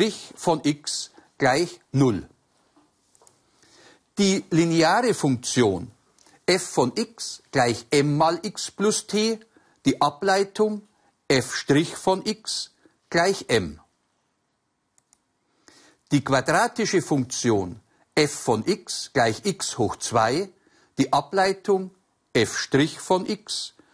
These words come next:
gleich zwei mal x. Und die kubische Funktion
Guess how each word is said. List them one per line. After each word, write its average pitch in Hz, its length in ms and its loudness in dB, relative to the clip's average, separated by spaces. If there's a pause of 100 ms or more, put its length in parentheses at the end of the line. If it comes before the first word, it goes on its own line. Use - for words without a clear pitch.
(140)
gleich 190 420 2
zwei 113 480 2
mal 92 300 0
x. - 500 -20 (2250)
Und 127 380 0
die 85 80 -6
kubische 185 640 0
Funktion 170 840 0